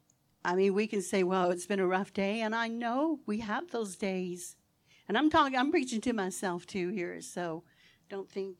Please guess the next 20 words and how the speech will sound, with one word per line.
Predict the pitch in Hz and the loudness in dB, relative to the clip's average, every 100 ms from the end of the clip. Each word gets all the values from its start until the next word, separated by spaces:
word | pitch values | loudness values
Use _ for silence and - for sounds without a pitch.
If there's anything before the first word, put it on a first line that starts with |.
| - | -4
it's | 185 175 - - | -4 -4 -12 -6
about | 180 175 175 | 0 2 4
anybody | 180 175 175 170 170 | 4 4 2 -2 -4
else. | 170 170 175 - - _ _ _ _ | -6 -8 -8 -14 -20 _ _ _ _
Sometimes | - 202 202 220 185 | -6 -2 0 -2 -2
God | 180 190 170 | 0 0 0
deals | 185 180 175 | -2 -4 -4
with | 175 | -2
us | 185 180 - | 0 -2 -2
first, | 208 196 196 | 0 0 -2
doesn't | 190 165 165 | -2 -2 0
he, | 156 | -2
before | 165 175 185 175 | 0 -2 -2 -2
we | 175 | -2
can | 175 165 | -2 -2
ever | 160 | -4
share | 156 - 196 180 | -8 -4 -2 0
with | 170 170 | -2 -4
anyone | 185 175 170 | -2 -2 -2
else. | 170 175 170 170 - | -2 -2 -2 -6 -10